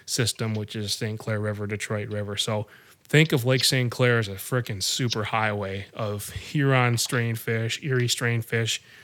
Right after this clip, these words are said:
I mean, w-, walleyes will travel far, far away. So it's, it's literally a mixing pot of Great Lakes gold. That's the way I think about it. And, uh, what a cool time to target these fish. So, yeah, June ca-, has its own challenges.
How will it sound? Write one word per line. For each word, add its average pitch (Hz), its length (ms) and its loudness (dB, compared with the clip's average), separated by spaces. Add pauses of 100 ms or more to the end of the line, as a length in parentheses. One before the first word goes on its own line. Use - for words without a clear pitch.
(360)
I 123 40 -4
mean, 117 320 0
w-, 131 200 -10 (180)
walleyes 143 480 4
will 110 80 -4
travel 107 480 -2
far, 120 720 4
far 113 380 0
away. 107 380 0 (340)
So 113 360 2
it's, 127 260 -6
it's 131 180 0
literally 143 500 6
a 107 60 -2
mixing 113 440 0
pot 107 320 -2
of 98 160 -6
Great 110 280 -6
Lakes 101 240 -6
gold. 101 420 -4 (100)
That's 110 200 -6
the 120 60 -6
way 113 200 -2
I 107 60 -2
think 110 240 -4
about 107 300 -2
it. 107 220 -6 (480)
And, 110 280 0
uh, 107 140 -2
what 131 200 2
a 123 40 2
cool 143 280 0
time 127 300 2
to 110 60 -2
target 117 420 2
these 110 180 -6
fish. - 640 -4
So, 104 460 -4 (760)
yeah, 139 180 8
June 156 380 10
ca-, 131 200 2
has 139 220 6
its 127 140 2
own 135 160 4
challenges. 120 680 0